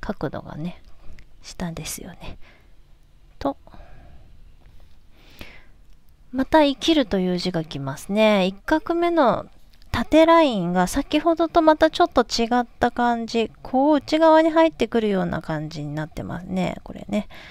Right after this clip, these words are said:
生き。まずこうしたら、こちらからふわっと来といて、反るような感じです。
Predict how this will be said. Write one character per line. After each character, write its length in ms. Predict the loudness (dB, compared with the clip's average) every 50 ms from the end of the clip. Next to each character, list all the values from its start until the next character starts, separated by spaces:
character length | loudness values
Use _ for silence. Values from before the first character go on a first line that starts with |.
| -20 -20 -20 -20 -20 _ -20 -20 -16 -10
生 540 | -8 -6 -4 -4 -4 -4 -4 -4 -4 -6 -8 -10 -16 -20
き。 400 | -14 -10 -8 -8 -8 -8 -12 -16 -18 -18 -18 -20 -20 -20 -20 -20 -20 -20 -20 -20 -20 -20 -20 -20 -20 -20 -20 -20 -20 -20 -20 -20 -20 -20 -20 -20 -20 -20 -20 -20 -20 -20 -20 -20 -20 -20 -20 -20 -18 -16 -16 -16 -14 -16 -16 -16 -16 -18 -18 -20 -20 -20 -20 -20 -20 -20 -20 -20 -20 -20 -20 -20 -20 -20 -20 -20 -20 -20 -20 -20 -20 -20 -20 -20 -20 -20 -20 -14 -2
ま 180 | 0 0 0 0
ず 180 | -2 -4 -4
こ 440 | -4 -4 -2 0 2 2 2 2 0
う 40 | 0
し 100 | -2 -2
た 200 | 0 0 2 2
ら、 320 | 2 2 0 0 0 -2 -6 -10 -18 -20 -20 -20 -20 _ -20 -8
こ 140 | -8 -6 -6
ち 260 | -6 -4 -2 0 0
ら 140 | 0 0 0
か 180 | 0 0 2
ら 180 | 4 2 2 0
ふ 220 | -2 -4 -2 4
わ 120 | 6 6 6 6
っ 60 | 2 0
と 100 | 0 0
来 140 | 0 0 -4
と 240 | -4 -2 0 0 0
い 80 | -2 -4
て、 640 | -4 -2 0 0 2 2 0 0 0 -2 -2 -4 -4 -6 -10 -2 2
反 120 | 2 4
る 160 | 6 6 4
よ 140 | 6 4 4
う 20 | 2
な 160 | 2 0 0
感 240 | 0 0 0 0 -2
じ 140 | -4 -4
で 180 | 0 0 0 -2
す。 140 | -2 -6